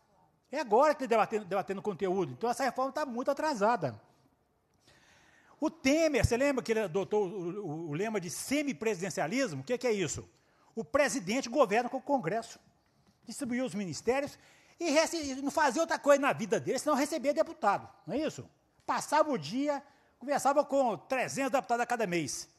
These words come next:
Aprovou a reforma? Não aprovou. Não é fácil pra qualquer governo,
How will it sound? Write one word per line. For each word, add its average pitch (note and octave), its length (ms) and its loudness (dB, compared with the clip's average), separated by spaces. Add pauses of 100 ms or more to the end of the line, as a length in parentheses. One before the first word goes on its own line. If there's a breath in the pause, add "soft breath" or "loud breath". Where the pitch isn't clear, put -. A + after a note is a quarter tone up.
(380)
Aprovou A#3+ 380 0
a B3+ 40 4
reforma? B3+ 540 -2 (1200)
Não D#4+ 140 -4
aprovou. C#4 520 2 (200 loud breath)
Não E4+ 320 6
é C#4+ 100 6
fácil B3 520 4
pra A#3+ 120 -2
qualquer D4 540 8
governo, B3+ 520 4